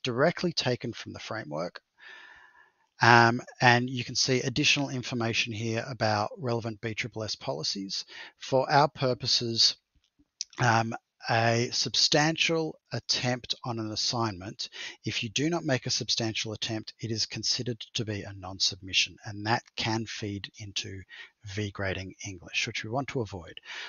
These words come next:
So for our purposes, a substantial task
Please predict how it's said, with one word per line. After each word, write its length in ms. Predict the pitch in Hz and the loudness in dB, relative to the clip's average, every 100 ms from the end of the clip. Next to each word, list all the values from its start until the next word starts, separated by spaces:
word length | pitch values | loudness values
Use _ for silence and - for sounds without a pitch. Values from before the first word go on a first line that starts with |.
| - | -2
So 240 | - 107 | 0 0
for 240 | - 113 143 | -2 4 4
our 100 | 190 | 4
purposes, 640 | - 107 - - 107 - - | 2 -4 -2 -2 0 -2 0
a 40 | |
substantial 680 | - 104 - 123 131 - 196 | -2 2 2 2 0 -2 -4
task 480 | - 107 101 104 | -2 0 0 0